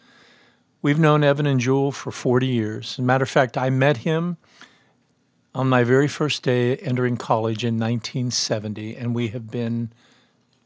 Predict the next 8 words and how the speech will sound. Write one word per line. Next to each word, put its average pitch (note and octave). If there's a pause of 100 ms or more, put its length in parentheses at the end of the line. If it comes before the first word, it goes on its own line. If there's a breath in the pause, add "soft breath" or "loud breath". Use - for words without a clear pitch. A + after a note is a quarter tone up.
(160)
real C#3
friends A2+
ever A2
since. - (320 loud breath)
They E3+
spent F3
their F#3+
career A2